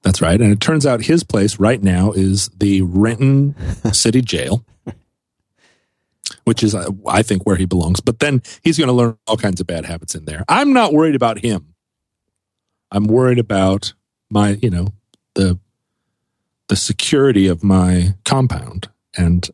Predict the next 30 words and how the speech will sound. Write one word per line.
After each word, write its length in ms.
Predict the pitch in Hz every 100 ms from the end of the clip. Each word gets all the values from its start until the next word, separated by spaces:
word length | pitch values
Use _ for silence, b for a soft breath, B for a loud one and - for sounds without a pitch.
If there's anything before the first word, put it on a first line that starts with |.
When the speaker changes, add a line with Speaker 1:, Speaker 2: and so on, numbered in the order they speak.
| -
Speaker 1:
I 80 | 110
have 220 | 139 131
a 100 | 123
certain 400 | - - 175 147
amount 240 | 117 107
of 60 | 90
that 180 | 78 82
back, 260 | 87 - -
but 160 | 110
not, 160 | 143 135
it's, 240 | 127 - -
it's 180 | 127 185
never 180 | 190
gonna 260 | 156 139 117
entirely 540 | 101 - 98 87 76
come 180 | 82 87
back. 380 | - - _ _ _ _ _ _ _ _ _ _ _ _ _
But 80 | 135
I 60 | 143
can 140 | 156
at 60 | 156
least 220 | 196 -
stop 280 | - 160 -
staring 500 | - 143 135 123 123
at 80 | -
my 80 | 95
neighbors 420 | 98 101 95 85
and 140 | 90
wondering 400 | 90 95 90 90
whether 400 | 90 87 82 85